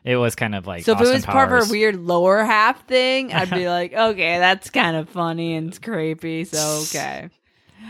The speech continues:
Speaker 2: Uh, uh, uh, uh, <laughs> I just like gross shit. <laughs>
Speaker 1: <laughs> Um, so they all do their special moves or whatever and beat it,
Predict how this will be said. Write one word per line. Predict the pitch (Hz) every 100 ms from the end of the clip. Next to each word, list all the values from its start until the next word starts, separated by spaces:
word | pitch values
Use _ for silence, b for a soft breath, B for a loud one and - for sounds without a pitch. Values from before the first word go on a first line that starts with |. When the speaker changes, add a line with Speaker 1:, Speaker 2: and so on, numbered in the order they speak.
| 208 -
Speaker 2:
Uh, |
uh, | 180 170 165 175 175 175 175 170
uh, |
uh, | - 175 240 196 - _ _ _ _ _ B B 269
<laughs> | -
I | - -
just | 240 269 -
like | 175 160
gross | - - -
shit. | - - 143 135
<laughs> | 220 320 208 - 196 -
Speaker 1:
<laughs> | _ _ _ _ _ _ _ _ b b b b b -
Um, | 151 151 143 143
so | 202
they | 202
all | 185
do | 175 160
their | 156
special | - 135 127
moves | 120 120 110
or | 110
whatever | 107 104 101 101
and | 98
beat | 95
it, | 92 90